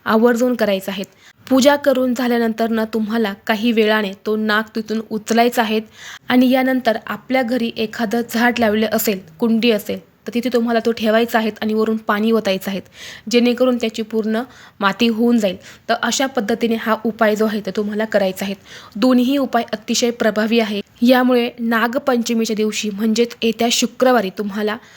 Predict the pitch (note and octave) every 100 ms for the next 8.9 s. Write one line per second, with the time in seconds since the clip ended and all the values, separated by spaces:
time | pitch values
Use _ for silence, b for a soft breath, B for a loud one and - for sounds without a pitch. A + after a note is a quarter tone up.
0 | B B G3+ A#3 A#3 C4 C#4 B3 A3 A3
1 | G#3 G#3 G#3 A#3 - A3 G#3 A3 A#3 A3+
2 | G#3 A3 - G#3+ A#3 - A#3 G#3 G#3 G#3
3 | F#3 A3 C#4 C#4 A#3 G3 F#3+ F#3 F3+ F3+
4 | B B B B - A#3+ B3 B3+ C4+ C#4+
5 | C4+ A#3 A#3+ A#3 A#3 A3 A3 G3+ G#3+ -
6 | A3+ A#3 A3+ A#3+ B3+ C4 B3+ A#3+ A3+ A#3
7 | A3 A#3 A3+ G#3+ - B3+ B3 B3 C4 G3+
8 | B B B B3+ C4 C4 B3+ C4 C4+